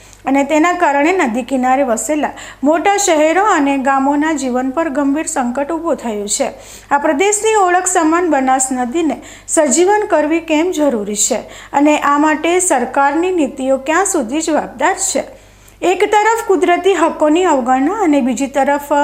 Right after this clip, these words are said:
ગહન જળ સંકટ, આ તમામ મુદ્દાઓ પર આજે આપણે વિસ્તારપૂર્વક પ્રકાશ પાડીશું. બનાસ નદી એ માત્ર એક જળ સ્ત્રોત નથી, તે બનાસકાંઠાની સંસ્કૃતિ અને જીવનશૈલીનો પાયો છે.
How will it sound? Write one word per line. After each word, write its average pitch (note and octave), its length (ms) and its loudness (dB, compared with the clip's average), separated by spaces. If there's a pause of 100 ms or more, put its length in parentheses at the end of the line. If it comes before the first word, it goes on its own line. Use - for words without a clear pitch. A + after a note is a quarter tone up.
(500)
ગહન F4 420 2
જળ E4+ 200 2
સંકટ, B3+ 460 0 (340)
આ C#4 120 0
તમામ E4+ 460 0
મુદ્દાઓ C4 460 2
પર D#4 200 -2
આજે C4 400 0
આપણે D4+ 340 0
વિસ્તારપૂર્વક C4 880 0
પ્રકાશ C#4 380 -2 (100)
પાડીશું. G#3+ 480 -2 (540)
બનાસ G4 460 2
નદી F#4+ 240 2
એ F#4 200 0
માત્ર E4 420 2
એક D#4+ 340 -2
જળ C#4+ 220 0
સ્ત્રોત G4 380 -4 (100)
નથી, - 200 -6 (460)
તે E4 80 0
બનાસકાંઠાની F#4+ 880 2
સંસ્કૃતિ D4+ 680 0
અને G4 240 -2
જીવનશૈલીનો D4 840 0
પાયો G#3 380 -4
છે. - 320 -4